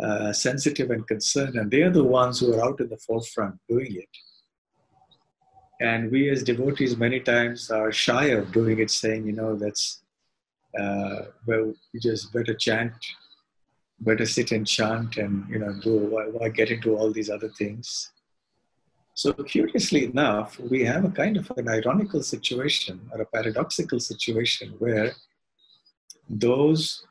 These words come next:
who give a lot of importance to the other world, but not to this world, seem to be doing more for this world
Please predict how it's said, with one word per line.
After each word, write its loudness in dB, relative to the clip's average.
who 0
give 4
a 2
lot 4
of -2
importance 0
to 0
the 4
other 6
world, 0
but -6
not -4
to -6
this -2
world, 2
seem 2
to 2
be 2
doing 2
more 2
for 4
this 2
world 4